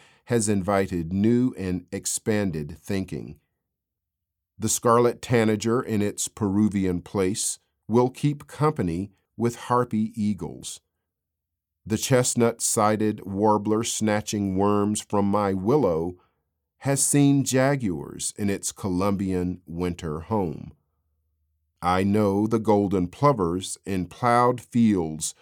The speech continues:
close to my South Carolina home have seen polar bears and maybe fled from gyrfalcons. The loon on a nearby lake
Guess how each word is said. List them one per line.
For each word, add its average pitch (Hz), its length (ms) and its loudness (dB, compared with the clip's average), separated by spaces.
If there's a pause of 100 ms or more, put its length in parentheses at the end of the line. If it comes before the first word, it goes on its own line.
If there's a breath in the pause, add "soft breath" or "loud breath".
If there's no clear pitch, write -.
(240 soft breath)
close 143 460 2
to - 120 -2
my 98 220 2
South 120 480 0
Carolina 98 640 0
home 90 580 -2 (400 soft breath)
have 95 260 0
seen 80 420 -2
polar 147 400 2
bears 69 540 -8 (140)
and 113 240 6
maybe 110 400 4
fled 87 640 0
from 101 440 -2 (120)
gyrfalcons. 76 1120 -2 (1300)
The 107 180 2
loon 123 580 6
on 113 180 2
a 107 80 2
nearby 120 520 6
lake 107 540 0